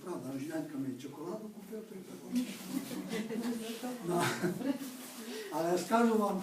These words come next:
що радий, що виставка ся получила, ну, так. І мої цимбари хуські прийшли,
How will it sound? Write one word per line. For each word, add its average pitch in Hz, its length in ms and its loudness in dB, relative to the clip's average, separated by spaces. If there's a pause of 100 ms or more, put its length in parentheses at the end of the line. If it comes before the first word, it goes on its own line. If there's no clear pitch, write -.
(120)
що 170 320 2 (1900)
радий, 165 380 6
що 160 140 -4 (380)
виставка 139 460 0
ся 139 140 -4
получила, 233 680 4
ну, 226 220 -2 (680)
так. 170 120 -10 (840)
І 180 280 8
мої 185 340 8
цимбари 147 420 4 (240)
хуські 143 460 -4 (380)
прийшли, 170 500 -2